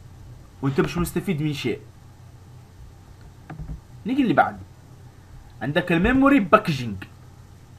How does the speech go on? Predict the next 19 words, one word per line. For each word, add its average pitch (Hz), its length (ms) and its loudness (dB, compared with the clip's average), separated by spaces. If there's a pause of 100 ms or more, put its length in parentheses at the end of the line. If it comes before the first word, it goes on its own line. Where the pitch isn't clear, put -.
وهنا 151 260 0
يقصد 220 400 2
بالباكجينج 214 640 2 (1500)
اللي 165 200 4
هي 185 60 8
عبارة 196 320 10
عن 175 160 8
عوامل 185 440 8
التحزيم 180 680 0 (120)
أو 127 100 4
عوامل 160 500 6
التصنيع. 151 520 0 (1120)
معنى 131 280 4
الكلام 185 440 8
ده 233 220 4 (680)
إنه 151 160 0
جميع 240 420 6
الشركات 233 640 2
متفقة 208 720 4